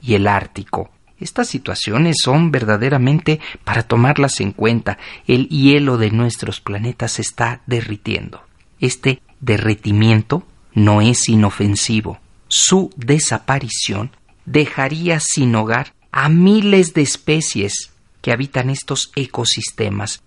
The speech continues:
Además, desde mediados del siglo veinte, el mar presenta un incremento en su nivel de punto diecinueve centímetros. Estas consecuencias hacen verdaderamente que haya una acidificación de los océanos,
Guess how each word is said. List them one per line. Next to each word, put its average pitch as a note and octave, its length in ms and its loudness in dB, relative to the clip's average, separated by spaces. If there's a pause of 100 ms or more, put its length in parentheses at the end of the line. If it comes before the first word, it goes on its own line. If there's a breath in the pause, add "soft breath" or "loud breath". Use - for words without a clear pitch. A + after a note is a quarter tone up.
(120)
Además, F#3 480 0
desde A2 220 -2
mediados A2+ 420 0
del G2+ 160 -4
siglo C3 360 -2
veinte, B2+ 460 -2 (180)
el C#3+ 160 2
mar D3+ 320 2
presenta D3 720 0
un D#3+ 200 6
incremento C#3 640 2
en C3 120 0
su C3 160 0
nivel C#3+ 320 2 (200)
de C3 120 2
punto D#3+ 440 2
diecinueve C3+ 680 2
centímetros. A#2+ 1040 0
Estas - 300 -2
consecuencias - 1040 -2 (160)
hacen D3 460 -2 (220)
verdaderamente C#3 920 -2 (220)
que - 340 -2
haya C#3 340 0
una C#3+ 420 0 (220)
acidificación C3 1160 0
de D3 100 0
los A#2 260 0
océanos, G#2+ 640 0